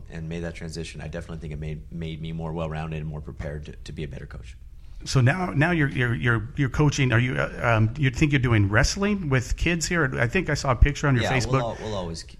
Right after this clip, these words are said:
Speaker 1: be wrestling. We're always wrestling coaches forever, and that's just giving back to the community the same way that other men,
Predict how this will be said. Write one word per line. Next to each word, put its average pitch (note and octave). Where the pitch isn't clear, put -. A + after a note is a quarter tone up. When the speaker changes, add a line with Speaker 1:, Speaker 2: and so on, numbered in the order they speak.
Speaker 1:
be E2
wrestling. D2+
We're F#2+
always G2
wrestling F2
coaches D#2
forever, D2
and D#2+
that's F2+
just F2+
giving F2+
back F2
to F2
the E2+
community E2+
the D#2
same F2+
way E2+
that D#2
other E2
men, D#2+